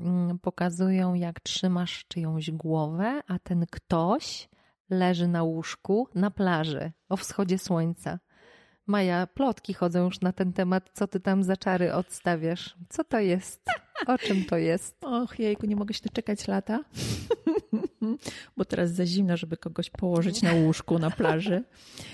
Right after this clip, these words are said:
Speaker 2: Ale rzeczywiście uwielbiam zapraszać ludzi do łóżka. <laughs> Jakkolwiek
Speaker 1: Maja,
Speaker 2: to
Speaker 1: zabrzmiało to
Speaker 2: brzmi.
Speaker 1: mocno.
Speaker 2: <laughs> Ja jak wysyłam przypomnienie, e, e, osobom, które się zapisują do mnie na szkolenia, to zawsze w S M S-ie piszę:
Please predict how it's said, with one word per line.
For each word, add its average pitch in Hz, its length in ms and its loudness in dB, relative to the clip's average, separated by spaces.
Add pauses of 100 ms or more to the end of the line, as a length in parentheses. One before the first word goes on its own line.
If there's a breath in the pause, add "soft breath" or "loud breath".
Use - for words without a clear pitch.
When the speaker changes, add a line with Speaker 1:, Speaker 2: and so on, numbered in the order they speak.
(300 loud breath)
Speaker 2:
Ale 208 160 0
rzeczywiście 214 560 -2
uwielbiam 180 440 -2
zapraszać 180 480 -6
ludzi 170 240 -2
do 175 140 0
łóżka. 208 460 -4 (440 loud breath)
<laughs> - 640 0
Jakkolwiek 247 200 0
Speaker 1:
Maja, 226 220 4
Speaker 2:
to 247 80 0
Speaker 1:
zabrzmiało 247 640 2
to 349 120 2
Speaker 2:
brzmi. 302 80 2
Speaker 1:
mocno. 254 540 2
Speaker 2:
<laughs> - 40 -2 (1500 loud breath)
Ja 320 140 4
jak 277 160 2
wysyłam 208 520 2 (180)
przypomnienie, 180 960 -2 (140)
e, 180 40 0 (680)
e, 170 160 0 (360)
osobom, 190 340 0
które 180 240 0
się 180 140 -2
zapisują 190 460 2
do 180 120 2
mnie 180 140 2
na 180 120 4
szkolenia, 185 520 2
to 175 120 -2
zawsze 175 300 -2
w 185 60 0
S 175 160 0
M 170 120 2
S-ie 175 280 0 (300)
piszę: - 340 -2